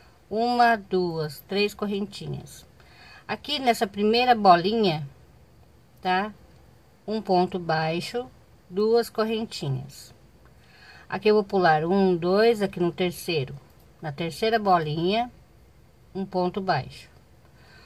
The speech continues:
Uma, duas, três correntinhas, aqui no ponto baixo, um ponto baixo,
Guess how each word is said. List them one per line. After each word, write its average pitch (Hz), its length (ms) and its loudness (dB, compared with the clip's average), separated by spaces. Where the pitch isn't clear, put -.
Uma, 226 480 2
duas, 170 600 -2
três 180 360 -2
correntinhas, 202 920 -6
aqui 226 260 -6
no 226 120 -4
ponto 185 360 0
baixo, 165 720 -4
um 208 240 -2
ponto 190 440 0
baixo, 151 580 -6